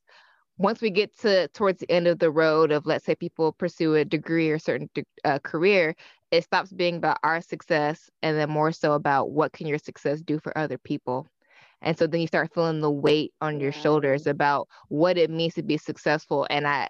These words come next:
Speaker 1: and I read, uh, about that in your book as well. And I'm like, "Oh my God, I know that feeling." Um, <laughs> so,
Speaker 2: Yeah.
Speaker 1: and so it's, it's amazing to know that, um, when God blesses us, it's not even just for us, but it's for other people too.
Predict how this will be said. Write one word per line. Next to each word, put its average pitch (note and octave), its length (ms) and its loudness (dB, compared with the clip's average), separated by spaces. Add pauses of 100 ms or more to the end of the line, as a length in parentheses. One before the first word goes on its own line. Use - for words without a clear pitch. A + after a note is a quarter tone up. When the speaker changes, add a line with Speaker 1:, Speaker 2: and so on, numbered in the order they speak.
Speaker 1:
and D#3 120 0
I D3+ 140 2
read, E3+ 240 2 (240)
uh, C3+ 300 0 (380)
about D3+ 260 -2
that B2+ 80 -2
in D3 60 -6
your D3+ 100 -6
book D#3+ 200 -2
as B2 120 -8
well. D#3 340 2
And - 120 -6
I'm D#3 120 -2
like, D3 140 -4
"Oh D3+ 80 -2
my C#3+ 160 -8
God, D3 180 -4
I C#3 60 -6
know C#3 160 -6
that C3 160 -10
feeling." C#3 340 -4 (420)
Um, - 220 0 (260)
<laughs> - 880 -2
so, G#3 140 -6
Speaker 2:
Yeah. A#3 280 2 (180)
Speaker 1:
and G#3+ 200 0
so A3 280 0
it's, - 260 -2 (100)
it's G3 160 -2
amazing F#3+ 520 0
to G3+ 120 -8
know E3 220 0
that, D3+ 280 0 (320)
um, D3 420 -2 (320)
when D#3+ 160 0
God D3 260 -2
blesses D3+ 380 -4
us, C#3 200 -2
it's D3+ 120 -4
not D3+ 200 -2
even C#3 260 -6
just C#3 240 -8
for D3 160 -6
us, C#3 320 -2
but - 120 -2
it's D3 180 -4
for - 200 -6
other - 220 -4
people - 360 -8
too. D#3 400 -4